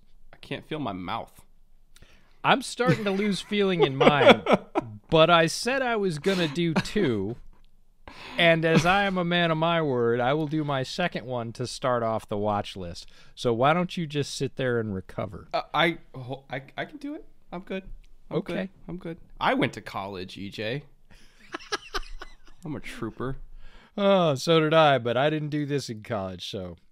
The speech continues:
Speaker 2: here's number two for all you sickos on the Thursday night live stream.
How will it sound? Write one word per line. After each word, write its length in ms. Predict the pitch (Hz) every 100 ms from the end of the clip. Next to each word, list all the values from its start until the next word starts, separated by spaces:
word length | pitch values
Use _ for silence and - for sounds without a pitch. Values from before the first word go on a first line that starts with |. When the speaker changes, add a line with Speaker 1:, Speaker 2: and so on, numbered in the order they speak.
| _ _
Speaker 2:
here's 300 | 156 156 147
number 260 | 151 135
two 340 | 120 139 120 101
for 220 | - 117
all 140 | 113
you 220 | 110 107 98
sickos 760 | - - 156 123 98 92 113
on 140 | 104 101
the 100 | 92
Thursday 440 | - 123 113 117
night 180 | 107 92
live 240 | 98 95
stream. 320 | - 85 85